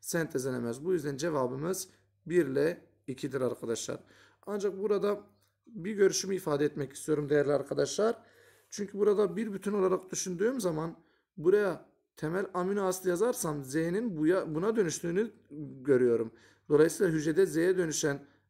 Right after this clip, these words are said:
teme-, temel amino asitlere dönüşen herhangi bir molekül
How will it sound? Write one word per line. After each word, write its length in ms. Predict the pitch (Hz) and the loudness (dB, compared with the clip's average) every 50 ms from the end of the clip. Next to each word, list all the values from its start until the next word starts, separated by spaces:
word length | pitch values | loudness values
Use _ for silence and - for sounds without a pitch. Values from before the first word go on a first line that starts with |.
| _ _ _ | _ _ _
teme-, 300 | 156 143 135 147 151 - | -4 -4 -2 -2 -4 -4
temel 260 | - 147 156 175 160 | -4 -4 -4 -4 -4
amino 260 | 185 190 196 190 190 | -4 -2 -2 -2 -2
asitlere 360 | 180 175 - 170 160 156 143 | -2 -2 -2 -2 -2 -2 -2
dönüşen 480 | 151 147 143 135 - - 143 139 143 - _ _ _ _ | -2 -4 -4 -4 -4 -4 -4 -4 -6 -12 _ _ _ _
herhangi 460 | _ 165 170 175 185 190 165 147 151 | _ -4 -4 -2 -2 -4 -4 -4 -4
bir 100 | 175 165 | -2 -2
molekül 560 | 165 151 147 143 147 147 - - 196 190 196 | 0 0 0 0 0 0 0 -2 -2 -2 -2